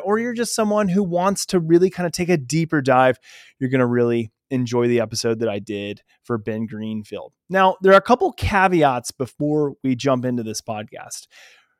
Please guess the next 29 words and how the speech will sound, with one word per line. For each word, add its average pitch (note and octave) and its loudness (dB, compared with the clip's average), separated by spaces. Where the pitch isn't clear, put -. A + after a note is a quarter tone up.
There G#3+ 8
are B3+ 2
some B3 -4
things G#3+ 2
that G3 -2
I've F3 0
changed F3+ -4
my E3+ -4
mind D#3+ -4
on. - -12
I E3+ 4
recorded E3 6
this D#3 -6
two F3+ 0
years E3+ 2
ago, B2 -2
and C#3 -4
guess D3+ 0
what? C3 0
The C#3+ -4
science D3 -4
changes. B2+ -4
And D3+ -4
let E3 -2
me F3 -4
explain D#3 -6
the C#3 -6
two C#3 -4
things. A2+ -8